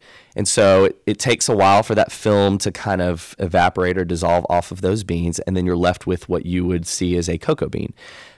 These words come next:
Now, that wet cocoa bean still has to be dried.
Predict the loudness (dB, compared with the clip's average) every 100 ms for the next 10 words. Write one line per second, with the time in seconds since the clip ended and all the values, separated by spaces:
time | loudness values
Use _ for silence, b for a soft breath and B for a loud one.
0 | 0 4 4 4 2 2 4 4 0 -2
1 | 0 2 2 2 0 -2 -4 -4 -4 2
2 | 2 2 0 -2 -6 -4 -2 -2 -4 -8